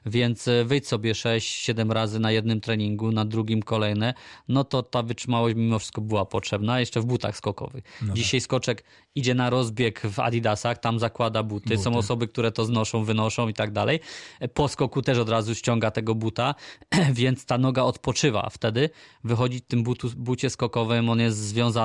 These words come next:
Speaker 1: później na dół, później znów jeszcze jak była ceremonia, znów w tych butach stałeś i tak dalej. Więc no, czasy się zupełnie zmieniły,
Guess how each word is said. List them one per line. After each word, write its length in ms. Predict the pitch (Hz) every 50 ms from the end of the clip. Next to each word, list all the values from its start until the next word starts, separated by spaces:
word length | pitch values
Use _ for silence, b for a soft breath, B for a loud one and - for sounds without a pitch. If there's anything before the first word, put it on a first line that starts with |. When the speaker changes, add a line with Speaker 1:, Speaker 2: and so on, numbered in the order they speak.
| 110 113 110
Speaker 1:
później 400 | - - 117 113 110 123 120 117
na 160 | 117 117 117
dół, 200 | 113 120 123 123 B B B B
później 280 | - 120 110 120 123 113
znów 200 | 113 123 123 117
jeszcze 260 | 123 117 - - 123
jak 140 | 117 110 110
była 140 | 117 117
ceremonia, 460 | - - 120 113 113 113 113 113 113 113
znów 200 | 110 123 127 -
w 20 |
tych 140 | - 127 117
butach 340 | 113 120 117 - 123 117 -
stałeś 260 | - 127 120 120 120
i 20 | 113
tak 160 | - 120 110
dalej. 220 | 107 113 127 156 160 B B B B B B -
Więc 300 | 113 135 143 135 - -
no, 280 | 143 147 151 156 151 151 - - 143 -
czasy 260 | - 151 139 - -
się 140 | - - 139
zupełnie 420 | 131 139 - - 143 143 147 143 123
zmieniły, 440 | 123 127 131 147 147 123 104 104